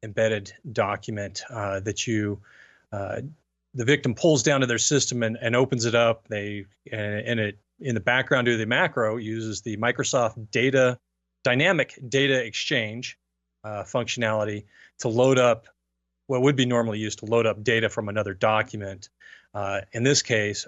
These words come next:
to do a PowerShell call and pull down, um, the payload to the system and execute it. Uh, what was also interesting about this is these, these F T P sites that are being used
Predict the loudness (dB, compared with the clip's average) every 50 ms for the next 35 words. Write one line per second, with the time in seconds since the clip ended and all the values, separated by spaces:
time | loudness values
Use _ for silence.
0 | _ -14 -10 -6 -4 -4 -4 -4 -2 2 4 6 6 6 4 4 4 4 4 2
1 | 0 -2 0 2 2 2 2 0 -2 -4 _ _ -20 -20 _ _ -12 -12 -12 -10
2 | -2 2 4 4 4 4 4 4 4 4 4 4 2 2 0 -2 -6 _ _ _
3 | _ _ _ _ _ _ -10 -8 -6 -6 -6 -6 -6 -8 -10 -12 -18 _ _ _
4 | _ _ _ _ _ _ _ _ _ _ _ _ _ _ _ _ _ -2 -2 -2
5 | 0 2 2 2 4 4 6 4 4 4 0 -4 -10 _ _ _ _ _ _ -4
6 | 0 0 0 2 2 0 0 0 0 0 -2 -2 0 0 0 0 0 -4 -8 -6
7 | -8 -8 -8 -8 -12 -16 -20 _ _ _ -20 -20 -20 -20 -10 -2 0 2 4 4
8 | 4 4 4 4 4 6 6 6 6 4 4 4 4 2 2 2 4 2 2 2
9 | 0 -4 -2 0 0 0 0 0 -2 -4 -4 -4 -8 -6 -6 -6 -6 -6 -4 -6
10 | -6 -8 -8 -10 -8 -8 -6 -6 -8 -8 -10 -10 _ -4 -4 -4 -2 -2 -6 -6
11 | -6 -4 -2 0 0 2 2 2 2 4 4 2 2 0 -2 -6 -8 -6 -6 -8
12 | -6 -4 -4 -4 -4 -4 -4 -2 2 2 2 2 0 -2 -6 -10